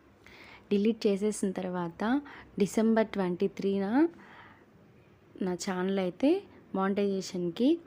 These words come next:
అప్లై చేసింది ఆ అక్క. ఛానల్ అయితే మానిటైజేషన్ కంప్లీట్ అయిపోయింది. తర్వాత ఇం-, కానీ నాకు రెవెన్యూ అయితే ఏం లేదు. ఆ, Google AdSense వస్తేనే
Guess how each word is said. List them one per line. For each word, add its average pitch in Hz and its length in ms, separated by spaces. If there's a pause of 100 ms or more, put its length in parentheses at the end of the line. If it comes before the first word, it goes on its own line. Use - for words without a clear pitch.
అప్లై 202 300
చేసింది 175 460
ఆ 170 200
అక్క. - 240 (680)
ఛానల్ 185 320
అయితే 180 260 (160)
మానిటైజేషన్ 190 720 (160)
కంప్లీట్ 190 400
అయిపోయింది. 175 580 (1700)
తర్వాత 196 420 (1400)
ఇం-, 202 260
కానీ 220 240 (120)
నాకు 214 200 (100)
రెవెన్యూ 220 400
అయితే 214 280 (260)
ఏం 220 120 (140)
లేదు. 196 280 (760)
ఆ, 202 100 (460)
Google 220 380
AdSense 202 520 (880)
వస్తేనే 220 440